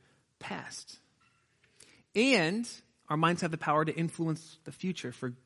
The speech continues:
good or for bad. And here's what I mean by that. Guys, if you think about someone other than your wife all the time, how great she is, how she gets you, how she understands you, how she looks really pretty today.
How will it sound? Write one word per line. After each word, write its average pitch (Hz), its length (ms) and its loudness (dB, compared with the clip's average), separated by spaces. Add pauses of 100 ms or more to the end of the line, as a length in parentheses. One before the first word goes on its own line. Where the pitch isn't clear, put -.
good 156 400 0 (640)
or 160 140 -4
for 170 160 -6
bad. - 360 -6 (920)
And 180 60 -4
here's 247 160 -2
what 233 80 -2
I 220 60 0
mean 220 180 0
by 156 100 2
that. 123 220 -4 (1120)
Guys, 165 420 -4 (1200)
if - 120 -12
you 190 80 0
think 214 200 -2
about 165 220 -2
someone 156 240 -2
other 156 240 2
than 156 200 2
your 143 120 2
wife 127 540 -2 (180)
all 135 120 -4
the 139 100 -4
time, 127 320 -8 (840)
how 151 100 2
great 165 380 2
she 147 320 0
is, 131 280 2
how 131 120 -8
she 160 240 -4
gets 143 420 -2
you, 127 140 -14
how 131 100 -14
she 165 240 -4
understands 139 640 -4
you, 120 220 -12 (640)
how - 60 -20
she 170 200 2
looks 170 240 2
really 151 280 0
pretty 160 280 -2
today. 123 380 -6